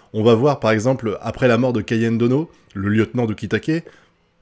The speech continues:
on le voit se retrouver devant la chambre des quarante-six et dire qu'il veut pas de nouveau lieutenant. Et c'est vrai que c'était quelque chose de surprenant parce que pendant un sacré paquet de temps, bah, il a pas eu de lieutenant.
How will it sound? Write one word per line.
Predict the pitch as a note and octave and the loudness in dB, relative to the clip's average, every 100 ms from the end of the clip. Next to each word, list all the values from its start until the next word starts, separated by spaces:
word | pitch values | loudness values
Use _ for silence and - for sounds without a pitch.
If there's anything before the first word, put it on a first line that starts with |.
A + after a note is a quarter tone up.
| _ _ B2+ | _ _ 0
on | C3 | 2
le | |
voit | B2 B2+ | 2 0
se | - | -2
retrouver | C3+ A#2+ C3 | -4 0 0
devant | B2 A#2+ | 2 2
la | A#2 | 0
chambre | A#2+ A#2 | 0 -2
des | |
quarante-six | A2 G#2 G#2+ - E3 - G#2+ | -2 -2 -4 -4 -8 -6 -6
et | |
dire | G2 C#3 - | -4 -4 -4
qu'il | B2 | -2
veut | G#2+ | 0
pas | C#3 D3 | 0 0
de | C#3 | 0
nouveau | B2 B2+ A#2+ | 2 2 2
lieutenant. | A#2 A2+ A2+ F2+ _ _ | 2 0 -4 -8 _ _
Et | G#2+ | -2
c'est | A2+ | 0
vrai | E3+ | 2
que | |
c'était | - C3+ B2+ | 0 -4 -4
quelque | - A2+ | -6 -4
chose | C#3+ | -2
de | C3+ | -2
surprenant | - B2+ D3 F3+ | -2 -4 -2 -2
parce | F3 B2+ | -2 -6
que | A#2 | -6
pendant | G#2 G#2 - | -4 -6 -6
un | G2+ F#2 | -10 -10
sacré | - B2+ B2 | -10 -10 -8
paquet | - - | -8 -8
de | F#2 | -8
temps, | E3 F3 - _ _ _ - | -6 -8 -10 _ _ _ -6
bah, | G#2+ | -4
il | A2 G#2+ | -2 -2
a | |
pas | G2 | -2
eu | C#3 | -2
de | B2 | -2
lieutenant. | A#2 D3 C#3 | -4 -6 -10